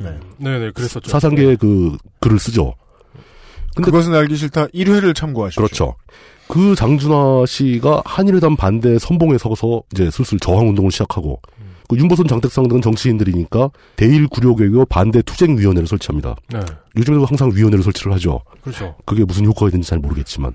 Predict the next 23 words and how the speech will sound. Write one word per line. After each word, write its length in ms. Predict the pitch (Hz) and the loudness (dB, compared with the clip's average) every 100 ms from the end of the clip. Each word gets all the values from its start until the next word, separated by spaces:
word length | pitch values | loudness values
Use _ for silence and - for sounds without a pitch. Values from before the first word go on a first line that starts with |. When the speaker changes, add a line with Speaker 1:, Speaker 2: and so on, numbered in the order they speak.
| _ - | _ -8
Speaker 2:
근데 140 | 175 | -6
이제 320 | 110 104 - | -6 -10 -14
아까 360 | - - 107 82 - | -16 -14 -16 -18 -16
잠깐 180 | 113 - | -16 -8
정리가 300 | 127 143 110 | -4 -2 -4
안 60 | |
돼서 180 | 110 104 | -4 -8
그런데 240 | 98 92 90 | -10 -12 -12
아까 160 | 104 | -14
그 80 | 101 | -16
삼억 320 | - 175 185 | -8 -6 -2
달러 220 | 175 143 | 0 0
주고 180 | 123 127 | -2 -4
뭐 80 | 113 | -6
그거 180 | - 147 | -4 -6
있잖아요. 240 | - 147 | 0 2
Speaker 3:
예, 180 | 117 104 | 4 4
예, 40 | 92 | 2
Speaker 2:
뭐 180 | 85 82 | 2 0
Speaker 3:
예. 100 | 73 - _ | -4 -10 _
Speaker 2:
그게 280 | 156 147 156 | -4 0 0
그러니까 600 | 131 127 117 117 131 104 | 0 -6 -6 -8 -6 -2
Speaker 3:
예. 140 | 113 | -2